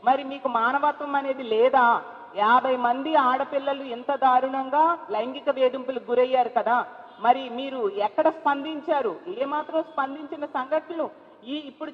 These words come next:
చెప్పిన ఏ సంఘటనలో కూడా మీరు ఒక మహిళా హోం మంత్రి అయ్యుండి కూడా మీరు స్పందించినట్టుగా దాఖలాలు లేవు. మీరు ఏం చెప్పారు హోంమంత్రి గారు? కూటమి ప్రభుత్వం అధికారంలోకి వచ్చింది,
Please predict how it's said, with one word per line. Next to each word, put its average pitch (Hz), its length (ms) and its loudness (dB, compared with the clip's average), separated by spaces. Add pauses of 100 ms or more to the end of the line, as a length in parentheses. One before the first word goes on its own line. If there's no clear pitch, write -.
చెప్పిన 320 220 -6
ఏ 285 260 2
సంఘటనలో 302 640 -2
కూడా 302 360 2
మీరు 277 520 -6
ఒక 240 140 -2
మహిళా 233 500 0
హోం 285 360 2
మంత్రి 262 440 -6
అయ్యుండి 247 400 -4
కూడా 254 280 -2 (420)
మీరు 294 160 -10
స్పందించినట్టుగా 302 920 -2
దాఖలాలు 247 540 6
లేవు. 190 260 -6 (320)
మీరు 302 160 -8
ఏం 285 300 0
చెప్పారు 294 300 -2
హోంమంత్రి 277 520 -6
గారు? 302 360 -2
కూటమి 277 360 0
ప్రభుత్వం 277 460 -6
అధికారంలోకి 262 720 0
వచ్చింది, 285 520 -4